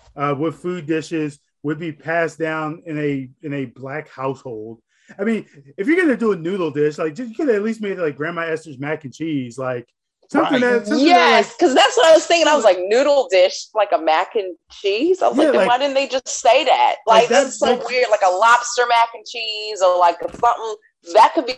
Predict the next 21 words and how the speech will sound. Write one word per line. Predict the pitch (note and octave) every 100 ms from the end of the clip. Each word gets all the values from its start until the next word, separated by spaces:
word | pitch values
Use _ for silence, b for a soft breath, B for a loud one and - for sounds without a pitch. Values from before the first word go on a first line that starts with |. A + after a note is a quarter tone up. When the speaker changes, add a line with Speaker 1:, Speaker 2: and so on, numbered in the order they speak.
| _
Speaker 3:
a | G#3+ G3
noodle | F#3+ F3+ E3+
dish. | F3 F#3+ -
I | D4+
don't | D#4 A3+ G#3+
know. | F#3+ F#3 G#3 b _
But | C4
it |
was | D4+ C#4
just | C#4
like, | C#4 G#3+ E3
what | G3+ B3 D4+
in | B3+ A#3+
the | G#3+ F3+
world? | G3+ G#3+ G#3+ G3+ G3+ G3+ _ _ _ _
What | - -
in | D4+
the | C#4+
world | A#3+ A#3 C4+ C4
are | B3
they | A#3